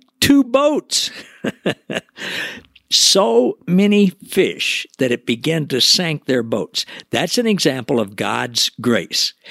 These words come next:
He gave them something they didn't expect, that they thought was impossible to have, and gave them so many more fish that they couldn't even handle it. He did the same thing at his last appearance to the disciples before he,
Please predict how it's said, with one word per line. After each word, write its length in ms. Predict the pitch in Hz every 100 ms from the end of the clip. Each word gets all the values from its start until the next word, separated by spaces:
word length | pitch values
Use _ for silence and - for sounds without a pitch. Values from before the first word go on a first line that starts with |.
| - -
He 80 | 85
gave 240 | - 139
them 180 | 135 123
something 560 | - 143 - 98 90 - -
they 180 | 82 80
didn't 400 | 95 139 202 -
expect, 720 | 196 - - 170 151 - - _ _ _ _ _
that 180 | 113 -
they 280 | 98 95 87 - -
thought 220 | - 127 143
was 140 | 131
impossible 640 | 147 - 139 139 139 113
to 100 | 113
have, 380 | 113 131 131 127 - - -
and 300 | 139 127 127
gave 340 | 113 180 202 175
them 380 | 139 107 120 123 - -
so 180 | - 208
many 180 | 185 180
more 280 | 165 196
fish 320 | - 156 147 -
that 140 | 190
they 100 | 170
couldn't 240 | - 175
even 160 | 175 165
handle 340 | 160 226 185
it. 80 | - _ _ _ _ _
He 100 | 180
did 160 | 170
the 80 | 135
same 320 | 127 180 151
thing 480 | 117 214 175 139 139 - _ -
at 80 |
his 160 | 120 107
last 340 | 127 135 - -
appearance 480 | - 170 185 110 -
to 120 | 113
the 120 | 92
disciples 560 | 92 - 92 90 131 -
before 420 | 104 - 123 107
he, 140 | 107